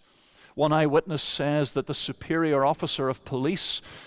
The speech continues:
who had work experience in most of the counties of Ireland, claimed that he had never seen such a quiet town.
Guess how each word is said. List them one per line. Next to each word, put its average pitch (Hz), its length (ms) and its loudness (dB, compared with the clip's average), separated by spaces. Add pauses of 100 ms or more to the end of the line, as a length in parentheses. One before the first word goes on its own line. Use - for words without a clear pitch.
who 147 120 4
had 127 180 2
work 143 260 0
experience 151 680 0
in 127 160 -2
most - 340 -2
of 151 80 -2
the 139 100 -6
counties 156 520 -4
of 127 140 0
Ireland, 139 440 0 (280)
claimed 208 420 2
that 143 120 0
he 147 100 2
had 139 140 0
never 233 360 0
seen 226 460 -4
such - 260 -6
a 139 60 -6
quiet 202 560 -6
town. 151 440 -6